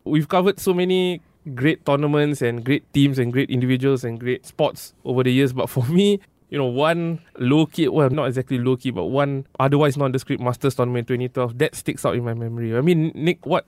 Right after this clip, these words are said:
for you is a performance by a team or individual that really stands out for you?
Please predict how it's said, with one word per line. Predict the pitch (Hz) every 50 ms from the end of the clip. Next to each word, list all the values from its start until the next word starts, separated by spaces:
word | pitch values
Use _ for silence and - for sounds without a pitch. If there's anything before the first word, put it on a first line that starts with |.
| -
for | - - - 147
you | 156 165 156 135 123 - -
is | 135 127 -
a | - 127 123 120 117 117 - _
performance | - 123 120 - 143 143 147 156 160 147 139 - - - _ _ -
by | - 117
a | 120 123
team | - - 151 139 131
or | 123
individual | 123 123 123 123 127 120 131 135 123
that | - 113 104
really | - 117 123 123 131 131
stands | - - 120 117 120
out | 123 110 -
for | - 123
you? | 117 113 -